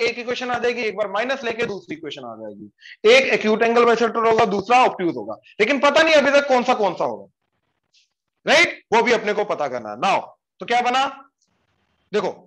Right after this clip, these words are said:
फ़ाइव इधर ले आओ, x minus y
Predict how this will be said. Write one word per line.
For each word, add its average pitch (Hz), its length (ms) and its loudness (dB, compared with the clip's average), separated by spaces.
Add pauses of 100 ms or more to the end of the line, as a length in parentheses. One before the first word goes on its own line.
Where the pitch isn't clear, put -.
(720)
फ़ाइव 226 220 2
इधर 254 180 0
ले 262 120 2
आओ, 277 220 2 (3000)
x 277 200 -4
minus 262 400 -2
y 233 180 0